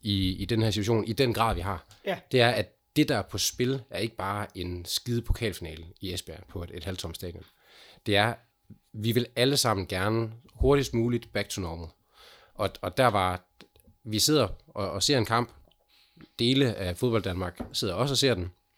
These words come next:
Speaker 1: selvom det for mange nok ikke er den mest interessante, øh, det mest interessante opgør nogensinde. Men vigtigst af alt,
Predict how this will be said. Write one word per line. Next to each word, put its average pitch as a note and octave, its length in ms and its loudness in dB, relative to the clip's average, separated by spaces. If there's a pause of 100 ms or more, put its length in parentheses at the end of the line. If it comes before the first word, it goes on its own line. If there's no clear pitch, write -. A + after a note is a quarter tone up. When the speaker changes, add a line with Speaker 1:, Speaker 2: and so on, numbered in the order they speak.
(160)
Speaker 1:
selvom F2 240 -8
det F2 100 -6
for F#2 80 -4
mange F#2+ 240 -4
nok F#2+ 140 -4
ikke G#2 100 -6
er G#2 40 -2
den F#2 100 -4
mest A2+ 180 -4
interessante, F2+ 640 -4
øh, F#2 180 -10
det G2+ 140 -8
mest A2+ 180 -2
interessante G#2+ 280 -2
opgør G2 360 -4
nogensinde. A2 380 -4 (1200)
Men G#2+ 220 0
vigtigst C3 200 -2
af B2+ 40 4
alt, B2+ 180 -4